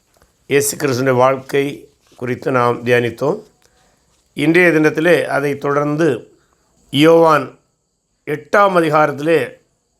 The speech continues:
ஒரு சில வசன பகுதிகளை நாம் தியானிப்போம். கூடுமானால், ஆ, எட்டாம் அதிகாரம் ஒன்று முதல்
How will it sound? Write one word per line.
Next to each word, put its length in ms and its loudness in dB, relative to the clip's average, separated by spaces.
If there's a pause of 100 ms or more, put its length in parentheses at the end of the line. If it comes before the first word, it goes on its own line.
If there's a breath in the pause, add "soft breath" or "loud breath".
(280)
ஒரு 240 -4
சில 560 0
வசன 360 -4
பகுதிகளை 880 -4
நாம் 320 -4
தியானிப்போம். 560 -4 (1300)
கூடுமானால், 600 2 (800)
ஆ, 420 -2 (1080 soft breath)
எட்டாம் 400 0
அதிகாரம் 480 0
ஒன்று 240 -2
முதல் 520 -4